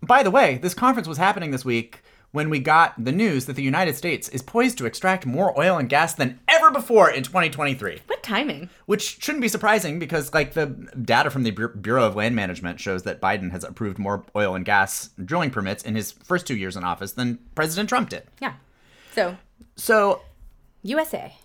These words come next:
Speaker 1: U S A. And, and, and also, <laughs> the U S government apparently expects this frenzy of oil and gas activity to continue at near record levels up, right up to twenty fifty, which is the point
Speaker 2: Twenty fifty?
Speaker 1: Right, which is the point when climate scientists say that planet heating emissions must be eliminated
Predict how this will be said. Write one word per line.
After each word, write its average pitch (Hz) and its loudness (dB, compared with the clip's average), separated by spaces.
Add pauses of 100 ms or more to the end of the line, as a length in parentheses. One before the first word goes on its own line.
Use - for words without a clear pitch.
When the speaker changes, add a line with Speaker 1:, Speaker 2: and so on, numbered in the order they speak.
(340)
Speaker 1:
U 240 2
S 190 4
A. - -12 (260)
And, 214 0
and, 180 2
and 202 2
also, 185 4 (220)
<laughs> - -20
the 160 2
U 208 6
S 214 4
government 151 4 (400)
apparently 151 4
expects 151 0
this 135 -4
frenzy 127 0
of 110 -2
oil 120 2
and 110 -2
gas 101 2
activity 104 -4
to 90 -8
continue 131 -4
at 104 -2
near 113 -2
record 101 -2
levels 101 -4
up, 117 -4
right 143 2
up 123 -4
to - -8
twenty 113 -4
fifty, 107 -2
which 180 -4
is - -6
the 453 2
point 415 2
Speaker 2:
Twenty - 6
fifty? 233 -2 (160)
Speaker 1:
Right, 208 2
which 165 0
is 170 -4
the 165 0
point 208 2
when 156 -2
climate 180 2
scientists 131 2
say 127 2
that 110 -4
planet 123 -2
heating 117 -2
emissions 107 -4
must 104 -2
be 107 -8
eliminated 120 2